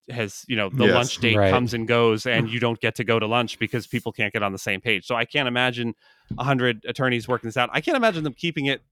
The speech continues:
Speaker 1: under wraps, more or less, I sup-, I guess. I mean, at that point, maybe that it wasn't under
Speaker 3: Yeah.
Speaker 1: wraps and the firm knew, and what are you gonna do?
Speaker 3: I don't imagine that it was under wraps for quite some time. So here's the thing, uh, about why,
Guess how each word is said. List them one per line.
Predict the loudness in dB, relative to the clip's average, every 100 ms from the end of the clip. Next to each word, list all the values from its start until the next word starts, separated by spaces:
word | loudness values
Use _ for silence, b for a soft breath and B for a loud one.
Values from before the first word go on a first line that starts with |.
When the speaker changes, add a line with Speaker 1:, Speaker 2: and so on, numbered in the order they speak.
| _ _ _ -4
Speaker 1:
under | -2 -2
wraps, | 0 0 0 -6 -6
more | -4
or | -2
less, | -2 -4 -4
I | -6
sup-, | -6 -8
I | -8
guess. | -4 -2 -2 -4 -10
I | -2
mean, | 0 0
at | -2 -2 2
that | 0
point, | 2 -2 -2
maybe | 0 0 0
that | -4 -6 -8 -20 -6
it | -4
wasn't | 0 0 2
under | 0 2
Speaker 3:
Yeah. | 4
Speaker 1:
wraps | 2 -2
and | -2 -4
the |
firm | -2 0 2
knew, | 4 4
and | 4 2 0
what | 2
are |
you | 4
gonna | 4 4
do? | 4 4 0 -8 _ _ _ _ _ _ _ _ _ _ _ _ _
Speaker 3:
I | 0 4
don't | 4 4
imagine | 2 0 -2 -2
that | -2
it | -2
was | -2
under | 0 0
wraps | 0 0 -2 -6
for | -2 -2 -2
quite | -2 -2 -2
some | -4 -6
time. | -4 -2 -4 B B B
So | 2 4
here's | 2 0 0
the | 0
thing, | 0 -2 -4
uh, | -8 -6
about | -2 -2 0
why, | 2 4 4 2 0 -2 -6